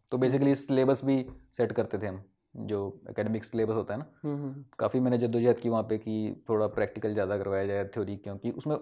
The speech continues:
Speaker 1: मतलब, ज़रूरी है थ्योरी, but काफ़ी ज़्यादा थ्योरी
Speaker 2: प्रैक्टिकल
Speaker 1: होती थी
Speaker 2: ज़्यादा
Speaker 1: पहले।
Speaker 2: इंपॉर्टेंट है वैसे।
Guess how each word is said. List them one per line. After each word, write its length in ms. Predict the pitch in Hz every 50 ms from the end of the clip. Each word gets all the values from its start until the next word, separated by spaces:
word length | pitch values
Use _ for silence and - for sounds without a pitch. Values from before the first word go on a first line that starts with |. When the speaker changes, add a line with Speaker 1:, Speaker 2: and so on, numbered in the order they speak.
| - 139
Speaker 1:
मतलब, 320 | 139 143 160 165 - - -
ज़रूरी 360 | 143 131 135 135 143 151 160
है 60 | 175 185
थ्योरी, 300 | 185 147 131 139 160 - - _ _ _ _ _ - 127
but 120 | 131 143 143 -
काफ़ी 260 | 135 127 123 - 151
ज़्यादा 160 | 139 139 131
थ्योरी 140 | 131 135 127
Speaker 2:
प्रैक्टिकल 240 | - 131 123 127 120
Speaker 1:
होती 80 | 156 151
थी 20 |
Speaker 2:
ज़्यादा 160 | 139 135 135
Speaker 1:
पहले। 120 | 135 135 131
Speaker 2:
इंपॉर्टेंट 300 | 127 127 131 131 131 127
है 60 | 131
वैसे। 180 | 131 127 -